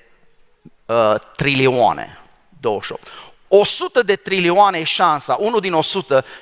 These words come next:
ca una, ca opt din aceste profeții, uh, să se împlinească. Și ca să ne poată ajuta noi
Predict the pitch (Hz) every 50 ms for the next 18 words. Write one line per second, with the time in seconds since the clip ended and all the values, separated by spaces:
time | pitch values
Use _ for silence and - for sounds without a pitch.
0 | - - 139 143 - - - - - - _ - 208 220 - - - - - 160
1 | 151 147 143 - - - - - 269 294 240 - - - - 123 139 139 127 -
2 | - 147 - - 131 - - 117 - 104 104 - - - 117 113 113 120 _ _
3 | _ _ _ _ _ _ _ _ _ _ _ _ _ _ _ _ - - 117 117
4 | 113 113 - 139 - - 143 139 143 170 180 175 151 - - 143 - - 202 180
5 | - - 185 180 180 170 - 214 240 294 - - 233 214 185 170 156 135 123 127
6 | 127 - - _ _ _ _ _ _ _ - - 165 170 143 151 160 - - 262
7 | 233 151 101 107 135 175 196 196 165 147 127 113 113